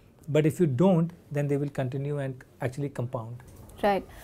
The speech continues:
Speaker 2: Academic Society have also maintained that, you know, schools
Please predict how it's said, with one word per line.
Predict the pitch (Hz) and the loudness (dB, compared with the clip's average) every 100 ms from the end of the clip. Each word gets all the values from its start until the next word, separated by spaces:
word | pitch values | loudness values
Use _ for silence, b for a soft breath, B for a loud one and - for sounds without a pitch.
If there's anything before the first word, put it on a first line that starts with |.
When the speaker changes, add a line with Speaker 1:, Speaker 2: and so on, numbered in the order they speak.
| B B - - - - | B B -20 -20 -14 0
Speaker 2:
Academic | 254 - 294 320 | 2 4 2 2
Society | 320 294 269 262 | 0 2 4 4
have | 269 | 4
also | 254 208 285 | 4 2 4
maintained | 262 220 214 233 233 | 4 4 2 0 0
that, | 220 - - | 0 -4 -4
you | 226 | 0
know, | 226 | 0
schools | 233 - 254 240 214 - | -2 2 2 2 -2 -8